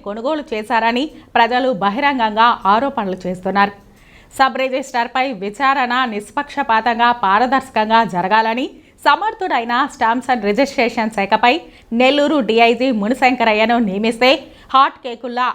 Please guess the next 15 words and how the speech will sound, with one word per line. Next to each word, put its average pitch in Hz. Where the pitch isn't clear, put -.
అమ్ముడుపోయారని 220
పట్టణ 277
ప్రజలు 220
విమర్శిస్తున్నారు. 208
రేణిగుంట 269
సబ్ 240
రిజిస్ట్రార్ 254
విచారణకు 277
వచ్చిన 247
అధికారుల 247
చెవిలో 233
సబ్ 247
రిజిస్ట్రార్ 254
గుసగుసలాడడం 240
చర్చనీయాంశంగా 220